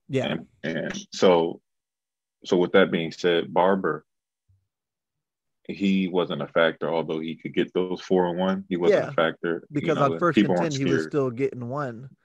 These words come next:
Speaker 2: Exactly.
Speaker 1: <laughs> Yeah. And that's why they need another running back, because if Gibson gets hurt, that's when you need your second running back.
Speaker 2: Exactly.
Speaker 1: Um,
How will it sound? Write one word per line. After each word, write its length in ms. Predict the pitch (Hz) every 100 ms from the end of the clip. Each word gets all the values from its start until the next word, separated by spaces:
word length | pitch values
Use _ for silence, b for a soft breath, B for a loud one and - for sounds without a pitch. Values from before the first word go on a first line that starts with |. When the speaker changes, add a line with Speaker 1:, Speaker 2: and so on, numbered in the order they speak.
| -
Speaker 2:
Exactly. 600 | 190 - 78 76 - - -
Speaker 1:
<laughs> 40 | - B B B B
Yeah. 340 | 151 151 123 123 b b b _
And 180 | 143 131
that's 240 | 160 -
why 120 | 160
they 100 | 135
need 140 | 131 120
another 220 | 120 117
running 260 | 120 120 113
back, 220 | 113 113 -
because 360 | 123 127 117 - -
if 340 | 139 143 117 113
Gibson 340 | 135 - 131
gets 160 | 127 -
hurt, 240 | 143 123
that's 300 | 127 139 143
when 80 | 156
you 80 | 143
need 220 | 135 117
your 100 | 123
second 380 | - 131 - 120
running 260 | 123 113
back. 320 | 113 113 - _ b b b b
Speaker 2:
Exactly. 360 | 160 156 156 117
Speaker 1:
Um, 280 | 113 110